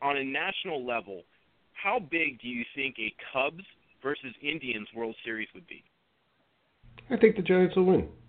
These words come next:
Speaker 2: I think the Giants will win. I think the Giants will, uh, I think they're gonna lose to Washington. The Giants will lose to Minnesota. Unfortunately, Big Blue, not good. They won't rebound this week either against Green Bay.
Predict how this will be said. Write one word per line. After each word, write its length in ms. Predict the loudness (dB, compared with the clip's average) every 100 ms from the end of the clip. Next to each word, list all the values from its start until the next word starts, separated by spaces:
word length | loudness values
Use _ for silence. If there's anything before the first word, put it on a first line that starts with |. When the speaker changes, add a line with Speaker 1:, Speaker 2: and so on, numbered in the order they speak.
| -20 -8 0
Speaker 2:
I 40 |
think 160 | 2 2
the 60 |
Giants 340 | 4 6 6 4
will 100 | 2
win. 240 | 2 0 -6 -18 0
I 100 | 4
think 280 | 8 8 10
the 180 | 10 10
Giants 520 | 10 10 12 10 8 6
will, 540 | 6 8 8 6 4 -4 -18 -2
uh, 40 | 2
I 60 |
think 140 | 4 6
they're 100 | 10
gonna 240 | 12 12
lose 260 | 12 12 10
to 60 | 8
Washington. 680 | 10 8 8 2 0 -4 -6 -16 -20 -8 6
The 60 |
Giants 400 | 12 12 12 12
will 260 | 10 10 10
lose 280 | 10 8 8
to 60 | 10
Minnesota. 560 | 10 12 12 12 10 0 -14 -20 -20 4
Unfortunately, 1080 | 8 10 8 12 12 12 6 6 6 6 0 8
Big 360 | 8 8 4 6
Blue, 500 | 12 12 12 10 4 -6 -6
not 360 | 2 2 2 2
good. 280 | 6 6 8
They 180 | 8
won't 300 | 8 8 8
rebound 500 | 6 4 8 8 8
this 160 | 6 6
week 160 | 4 4
either 320 | 4 8 8
against 340 | 10 8 6 4
Green 320 | 4 6 8
Bay. 380 | 8 6 4